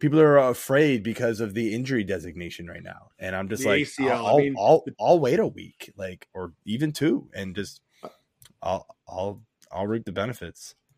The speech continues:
Speaker 2: You know, I was talking to, like, Edwin, our guy over at Fantasy Points, our medical kind of guy. We're looking at about a nine-month recovery before a player's kinda back to where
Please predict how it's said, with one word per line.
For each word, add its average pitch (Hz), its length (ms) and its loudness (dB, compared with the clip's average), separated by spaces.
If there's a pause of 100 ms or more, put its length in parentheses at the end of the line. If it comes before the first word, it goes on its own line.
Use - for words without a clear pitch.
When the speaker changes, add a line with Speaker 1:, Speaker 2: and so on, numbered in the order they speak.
(460)
Speaker 2:
You 123 100 -12
know, 135 80 -4
I - 20 -2
was 147 120 -2
talking 180 260 -2
to, 151 60 0
like, 123 180 -2
Edwin, 135 460 4
our 120 80 -4
guy 127 200 0
over 127 220 0
at 117 160 -6
Fantasy 127 340 -4
Points, 120 400 -4
our 110 60 0
medical 120 400 -4
kind 120 220 -4
of 113 40 -6
guy. 117 200 -2
We're 156 140 2
looking 226 200 0
at 185 60 0
about 139 140 2
a 120 40 -8
nine-month 127 640 -2
recovery 120 480 -4
before 120 300 -2
a 113 40 2
player's 123 380 0
kinda 135 380 -2
back 117 320 -2
to 117 100 -8
where 117 400 0